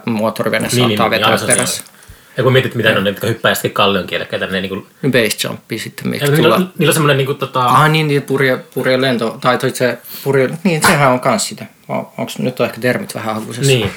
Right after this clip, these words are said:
Speaker 2: joo.
Speaker 1: Joo.
Speaker 2: Mut siinä on just se,
Speaker 1: Joo.
Speaker 2: sinne kuolee aika paljon jengiä. Siinä
Speaker 1: Joo.
Speaker 2: just siinä, tota, sit niillä kun ne asut, niin se on, niinku, kainaloitten, niinku,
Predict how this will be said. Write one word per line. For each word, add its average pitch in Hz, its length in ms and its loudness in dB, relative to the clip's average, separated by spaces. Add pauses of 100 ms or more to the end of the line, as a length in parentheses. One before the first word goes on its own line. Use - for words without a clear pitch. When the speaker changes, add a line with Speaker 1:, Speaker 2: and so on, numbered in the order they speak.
Speaker 2:
joo. 120 220 2
Speaker 1:
Joo. 113 240 0 (1300)
Speaker 2:
Mut 127 100 -4
siinä 120 200 2
on 101 100 -2 (640)
just 113 160 -4
se, 98 120 -2 (560)
Speaker 1:
Joo. 117 180 0
Speaker 2:
sinne 123 220 -4
kuolee 110 280 4
aika - 160 -4
paljon 95 220 -4
jengiä. 92 280 -4 (400)
Siinä - 220 -4
Speaker 1:
Joo. 104 80 0
Speaker 2:
just 104 80 -6
siinä, 90 180 -6
tota, - 280 -6 (1200)
sit - 260 -10
niillä 160 160 -2
kun - 100 -6
ne 185 80 4
asut, 151 260 0
niin 127 80 -6
se - 60 -6
on, - 20 0
niinku, 117 140 -2
kainaloitten, 110 640 0
niinku, 98 280 -10